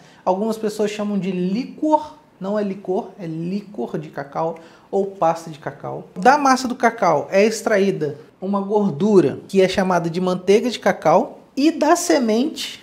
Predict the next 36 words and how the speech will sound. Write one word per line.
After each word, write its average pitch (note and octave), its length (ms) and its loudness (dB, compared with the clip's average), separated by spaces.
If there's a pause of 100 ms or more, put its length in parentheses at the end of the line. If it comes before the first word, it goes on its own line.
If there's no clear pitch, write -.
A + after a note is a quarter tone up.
(100)
depois E3 340 0
de F#3 80 -2
todo G#3 240 0
o G#3+ 40 -8
processo F#3+ 440 -6
lá D#3+ 80 -6
de D3+ 140 -10
secar, D#3+ 680 -4
triturar D3 400 -10
e C#3 40 -6
tudo E3+ 220 -8
mais, G#3+ 540 -2
a G#3+ 100 4
gente G3+ 280 -2
tem G3 240 -2
o G3+ 40 2
cacau G3+ 400 0
em B3 60 -2
pó. B2+ 320 -4 (200)
Se - 360 0
você E4 340 4
reparar, F3 840 0
todas D4+ 400 4
essas G#3 320 -2
três E3 340 2
coisas D#3 460 -2
aqui G3 420 -2
são C4 560 -2
coisas A#3 640 0 (240)
sólidas. F#3+ 880 0 (100)
São, G#3 580 0
não, G#3+ 280 2
não A#3 180 2
tem B3 260 -2
um C4+ 60 -4
aspecto G3+ 720 -4